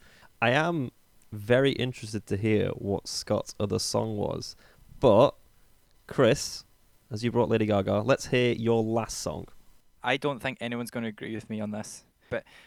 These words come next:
Speaker 2: I had to nominate the song which turned it all around for me. I've said throughout this whole show tonight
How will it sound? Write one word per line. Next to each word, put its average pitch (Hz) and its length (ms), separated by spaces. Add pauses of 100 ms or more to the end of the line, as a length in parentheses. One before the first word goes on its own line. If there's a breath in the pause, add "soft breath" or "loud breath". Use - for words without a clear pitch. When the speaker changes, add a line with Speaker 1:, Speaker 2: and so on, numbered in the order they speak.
(140)
Speaker 2:
I 110 100
had 131 200
to 147 100
nominate 131 420
the 120 80
song 120 360
which - 240
turned 120 260
it 120 40
all 127 160
around 135 320
for 135 140
me. 147 200
I've 110 120
said 120 420 (380 soft breath)
throughout 120 300
this 110 160
whole 147 200
show 131 240
tonight 113 400